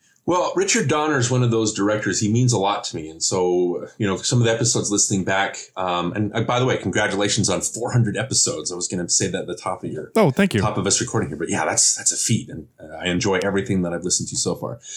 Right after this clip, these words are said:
Speaker 1: But, you know, talking about, uh, deaths that hit us hard, Richard Donner was a death that hit me pretty hard.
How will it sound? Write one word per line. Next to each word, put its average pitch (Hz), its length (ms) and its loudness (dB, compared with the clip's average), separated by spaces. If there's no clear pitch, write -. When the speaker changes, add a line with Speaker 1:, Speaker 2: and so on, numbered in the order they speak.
Speaker 1:
But, 113 240 2
you 139 80 2
know, 113 140 2
talking 151 320 2
about, 117 340 0
uh, 104 160 0
deaths 113 440 2
that 107 100 0
hit 110 160 0
us 95 100 -2
hard, 113 260 -2
Richard 123 300 0
Donner 107 340 0
was 80 140 -4
a 85 100 -6
death 90 280 -4
that 92 120 -4
hit 95 200 -4
me 90 120 -2
pretty 90 220 -4
hard. 98 460 -6